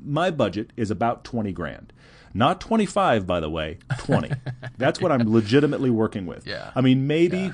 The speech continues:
Speaker 1: once it's all in, you know, taxes and everything, maybe twenty-one, possibly up just above twenty-one, but twenty is what we're
Speaker 2: Squeaking
Speaker 1: really
Speaker 2: by.
Speaker 1: talking about.
Speaker 2: Yeah, yeah, yeah.
Speaker 1: Okay?
Speaker 2: Yeah.
Speaker 1: So that's, that's the budget. That's not run around budget. That's it. And so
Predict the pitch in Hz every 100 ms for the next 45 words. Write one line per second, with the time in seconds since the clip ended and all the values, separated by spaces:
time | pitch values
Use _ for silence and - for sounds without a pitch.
0 | - 123 147 165 147 - 139 143 139 139
1 | 139 110 107 127 123 - 120 123 127 127
2 | 120 113 120 139 139 135 131 135 135 131
3 | 131 131 302 294 - - 339 392 392 381
4 | 370 - 262 285 294 - 277 285 277 208
5 | 185 - 202 208 180 123 135 143 127 120
6 | 131 127 113 101 101 98 82 57 - -
7 | 76 50 - - 107 131 151 185 - 123
8 | 110 104 139 143 - - 165 190 - 120
9 | 110 110 87 78 110 101 82 98 110 120
10 | 123 - 104 120 104 107 104 87 78 78
11 | 107 107 98 - - - _ - - -
12 | - - 123 127 165 151